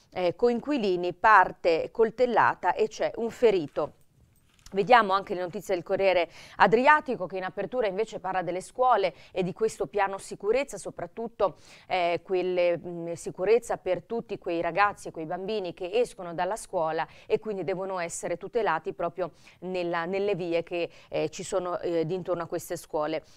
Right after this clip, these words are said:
Eh, comune e quartiere di Villa San Martino e Torraccia, questo patto, un progetto pilota che potrà essere anche ampliato. I genitori dei bambini chiedono interventi anche per la scuola di Via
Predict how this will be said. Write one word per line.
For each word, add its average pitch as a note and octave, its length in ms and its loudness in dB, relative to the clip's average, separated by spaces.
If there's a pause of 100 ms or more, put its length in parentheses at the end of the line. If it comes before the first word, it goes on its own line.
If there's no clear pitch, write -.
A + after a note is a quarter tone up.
(140)
Eh, D#3+ 260 -2
comune G#3 560 2
e F3+ 260 0
quartiere F#3+ 440 0
di F3 100 -6
Villa F3 200 -4
San E3+ 200 -8
Martino E3+ 300 -8
e E3+ 60 -8
Torraccia, C4 580 2
questo - 280 -12
patto, C4+ 540 0 (320)
un G#3+ 160 -6
progetto F#3+ 420 0
pilota C4 480 0
che G#3 140 -8
potrà F#3+ 320 0
essere F#3 340 -4
anche F3+ 320 -8
ampliato. F#3+ 840 -2 (220)
I G#3 100 -4
genitori A3 520 0
dei A3 200 4
bambini G3+ 480 -2
chiedono G3 380 -2
interventi F#3+ 720 -2
anche E3 360 -4
per G3 240 0
la F#3 80 -4
scuola F3 340 -4
di E3+ 180 -8
Via G#3 180 -4